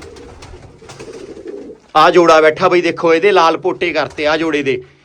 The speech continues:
ਕਿੰਨਾ ਸੋਹਣਾ ਲੱਗਦਾ ਬਈ, ਦੇਖੋ ਲਾਲ ਪੋਟਿਆਂ ਵਾਲਾ ਜੋੜਾ। ਬਾਕੀ ਆ ਦੇਖੋ ਬਈ,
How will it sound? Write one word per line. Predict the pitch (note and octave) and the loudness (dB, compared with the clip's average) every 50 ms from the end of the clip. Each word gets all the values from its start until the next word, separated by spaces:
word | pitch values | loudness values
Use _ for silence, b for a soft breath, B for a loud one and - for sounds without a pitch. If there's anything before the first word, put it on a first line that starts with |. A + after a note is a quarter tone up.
| B B B B | B B B B
ਕਿੰਨਾ | - E3+ D#3 D#3 D#3 | -4 -2 0 0 0
ਸੋਹਣਾ | D3 - D#3 D3 E3 F3+ | -2 -2 -4 -2 0 2
ਲੱਗਦਾ | F3+ E3 C#3+ C3 C#3 C3 | 2 2 2 2 0 0
ਬਈ, | B2 B2+ B2+ | 0 -2 -2
ਦੇਖੋ | B2+ B2+ B2 B2+ A2+ G2 - _ _ _ _ _ _ _ _ _ _ _ _ _ _ _ _ _ _ _ - - - - - | -2 -4 -4 -8 -12 -12 -14 _ _ _ _ _ _ _ _ _ _ _ _ _ _ _ _ _ _ _ -20 -20 -20 -10 0
ਲਾਲ | B2 D3 D3 D3 C#3+ | 4 6 6 6 4
ਪੋਟਿਆਂ | C#3 D3+ D3+ C#3+ D3 D3+ C#3 | 4 0 -2 0 2 2 4
ਵਾਲਾ | C3+ C3+ C3 | 4 4 4
ਜੋੜਾ। | B2 A#2 A2+ A#2 G#2+ - - - - - - - - - - - - - - - - - - b b b b b b b b b - - - _ _ _ _ _ _ _ _ - _ _ - | 2 0 -2 -2 -4 -6 -12 -16 -16 -16 -16 -16 -18 -18 -18 -18 -18 -20 -20 -20 -20 -20 -20 b b b b b b b b b -20 -20 -20 _ _ _ _ _ _ _ _ -20 _ _ 0
ਬਾਕੀ | - D3 D3 D3 - D#3 C3 | 2 2 2 2 -2 -2 0
ਆ | B2 C3 C#3 | 2 4 4
ਦੇਖੋ | C3+ C#3 C3+ C3+ C#3 A#2+ A2 | 4 4 2 2 -2 -2 -2
ਬਈ, | G#2 G2 | -2 -6